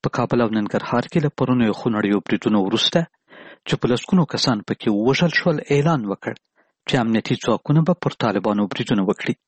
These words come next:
په کابل کې وسلوالو پرون په یوه ولادي او نسایي روغتون حمله وکړه او د ننګرهار په شیوي ولسوالي کې په همدې ورځ د یوه سیمه ییز پولیس د جنازې پر مهال ځان مرګی برید وشو، چې په دې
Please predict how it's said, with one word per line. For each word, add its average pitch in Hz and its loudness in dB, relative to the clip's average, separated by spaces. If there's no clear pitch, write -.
په 135 2
کابل 135 0
کې 127 -2
وسلوالو 120 0
پرون 123 2
په 120 0
یوه 113 2
ولادي 110 0
او 101 -6
نسایي 104 0
روغتون 104 -4
حمله 110 2
وکړه 180 -2
او 120 2
د 127 0
ننګرهار 131 0
په - 0
شیوي 143 2
ولسوالي 135 -2
کې 143 -2
په 120 -4
همدې 110 2
ورځ 101 -2
د 110 2
یوه 110 2
سیمه 127 2
ییز - -6
پولیس 131 0
د - -2
جنازې 110 0
پر 104 -4
مهال 110 0
ځان 110 0
مرګی 147 0
برید 151 -2
وشو، 151 0
چې - -2
په 127 -2
دې 117 4